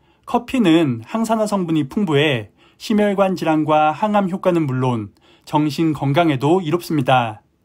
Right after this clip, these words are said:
하지만 카페인에 민감하거나 과다 섭취할 경우 불면증이나 두통 같은 각종 부작용도 생길 수 있는데요.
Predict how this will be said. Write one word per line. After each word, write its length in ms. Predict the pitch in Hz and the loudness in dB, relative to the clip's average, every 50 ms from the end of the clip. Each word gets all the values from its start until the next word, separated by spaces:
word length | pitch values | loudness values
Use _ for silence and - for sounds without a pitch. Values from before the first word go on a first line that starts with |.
| _ _ _ _ _ _ _ _ | _ _ _ _ _ _ _ _
하지만 480 | - - 226 214 233 233 226 220 220 220 | -6 -4 -2 0 2 2 2 2 0 -4
카페인에 540 | - - 269 254 - 269 277 269 247 247 202 | -6 -8 -6 -6 -4 -2 0 2 2 2 2
민감하거나 840 | 151 147 147 170 - 156 139 135 123 127 135 151 143 117 104 - _ _ _ | 0 -2 0 0 0 0 0 0 0 2 2 2 0 0 -4 -8 _ _ _
과다 280 | - - 143 143 185 | -6 -4 0 0 0
섭취할 400 | 180 - 190 - - - 165 147 | 0 -2 -6 -8 -4 -4 -4 -2
경우 520 | 139 - 127 127 143 151 143 120 104 98 _ _ _ _ _ _ | -2 -4 -2 0 0 0 0 -2 -4 -8 _ _ _ _ _ _
불면증이나 840 | - - 156 156 160 165 156 151 170 160 156 151 156 156 156 151 147 | -8 -4 -2 0 2 2 0 0 0 0 2 2 4 4 2 2 -2
두통 300 | - 143 139 - 165 156 | -6 -10 -6 -4 -2 -2
같은 480 | 139 135 135 - 139 131 120 110 101 95 _ _ _ _ _ _ - | -2 -2 -4 -4 -4 -4 -4 -6 -8 -12 _ _ _ _ _ _ -8
각종 480 | - 151 139 - - 170 160 156 147 | -6 -6 -6 -4 -2 0 0 0 0
부작용도 580 | 139 - 147 160 180 160 175 175 165 160 165 165 | -2 -4 -2 -2 0 0 0 -2 0 0 -2 -2
생길 300 | 156 208 214 208 220 202 | -2 -2 -2 -2 -2 -2
수 100 | - 175 | -2 -2
있는데요. 580 | 151 135 123 120 117 120 131 143 135 120 - | -2 0 0 0 2 2 2 2 0 -2 -8